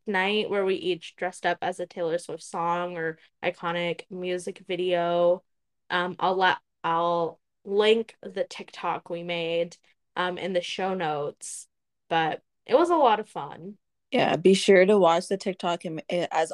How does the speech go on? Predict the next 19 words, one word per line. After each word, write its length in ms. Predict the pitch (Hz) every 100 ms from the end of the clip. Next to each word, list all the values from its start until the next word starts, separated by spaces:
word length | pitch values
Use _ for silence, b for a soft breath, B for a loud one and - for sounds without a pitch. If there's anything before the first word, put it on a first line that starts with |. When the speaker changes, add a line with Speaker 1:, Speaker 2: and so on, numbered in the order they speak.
| -
Speaker 2:
always, 540 | 156 165 165 156 160
we 60 | 165
want 160 | 160 147
all, 200 | 151 -
anything 400 | 175 190 190 202
we 100 | 180
share 160 | - 156
with 100 | 151
you 60 | 156
guys 200 | 151 -
to 100 | 156
go 180 | 180 156
viral 600 | 143 135 135 147 156 - b b b -
so 120 | -
that 140 | 175
we 100 | 170
can 180 | 160 175
become 260 | 175 - 170
Speaker 1:
Exactly. 300 | 170 254